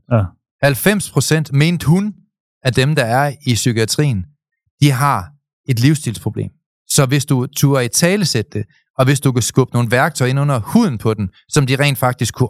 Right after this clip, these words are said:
Speaker 2: omstille og
Speaker 1: Mm.
Speaker 2: forstå, så kunne du redde halvfems procent i overhovedet ikke at få en diagnose. For diagnoser, det er jo ikke en, øh, en løsning på dit problem. Det er jo bare en dokumentation på, at du har et
Speaker 1: Mm.
Speaker 2: problem.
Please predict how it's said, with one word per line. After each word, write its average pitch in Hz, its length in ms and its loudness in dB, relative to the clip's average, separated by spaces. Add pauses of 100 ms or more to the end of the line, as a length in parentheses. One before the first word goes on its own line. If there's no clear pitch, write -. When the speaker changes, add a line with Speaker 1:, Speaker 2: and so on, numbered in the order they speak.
Speaker 2:
omstille 147 460 0
og - 40 -2
Speaker 1:
Mm. - 20 2
Speaker 2:
forstå, 98 500 0 (500)
så 139 100 -4
kunne 131 120 2
du 123 60 -4
redde 135 440 0 (120)
halvfems 131 440 -2
procent 117 400 -2 (120)
i 131 100 0
overhovedet 123 260 2
ikke 127 220 -4
at 107 140 0 (100)
få 214 140 2
en 131 100 -4
diagnose. 90 460 -8 (760)
For 160 60 4
diagnoser, 160 640 0
det 123 140 -2
er 180 40 4
jo 156 100 2
ikke 165 220 -4 (140)
en, 107 360 2
øh, 98 220 0
en 117 360 0
løsning 120 480 0
på 127 120 0
dit 117 140 -6
problem. 117 380 0
Det - 40 0
er 143 40 4
jo 147 60 2
bare 139 120 0
en 139 60 -2
dokumentation 110 680 -2
på, 110 60 0
at - 40 0
du 107 60 0
har 160 140 2
et 95 60 -4
Speaker 1:
Mm. 87 40 -10
Speaker 2:
problem. 90 320 -6